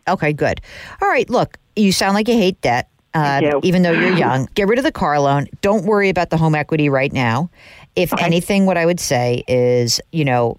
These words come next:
Speaker 1: have that nice big emergency reserve fund. Make sure that you've got what you need, and then start putting money aggressively into your five twenty-nine plan. Is the five twenty-nine plan the Connecticut Higher Education Trust?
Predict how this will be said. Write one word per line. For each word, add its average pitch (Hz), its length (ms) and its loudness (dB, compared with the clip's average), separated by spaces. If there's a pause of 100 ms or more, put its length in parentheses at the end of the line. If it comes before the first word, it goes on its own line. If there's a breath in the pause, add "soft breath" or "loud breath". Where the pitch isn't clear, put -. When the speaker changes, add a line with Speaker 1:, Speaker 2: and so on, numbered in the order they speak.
Speaker 1:
have 151 220 -4
that 135 160 -2
nice 147 300 0
big 170 340 0
emergency 151 500 0
reserve 143 460 0
fund. 127 420 -2
Make 135 220 -4
sure 165 280 2
that 170 220 0
you've 175 220 -4
got 147 260 -2
what 160 260 -2
you 180 60 2
need, 135 420 0 (480 loud breath)
and 151 680 0
then 156 500 0
start - 380 -2
putting 147 340 0
money 135 320 0
aggressively 120 1000 -2
into 135 580 -2
your 143 180 -2
five 107 260 -4
twenty-nine 170 360 -2
plan. 156 220 -4
Is 220 180 0
the 208 340 2 (300)
five 240 220 -2
twenty-nine 233 480 0
plan 190 240 0
the 175 100 0
Connecticut 160 500 -2
Higher 156 300 0
Education 147 540 -2
Trust? 170 440 -4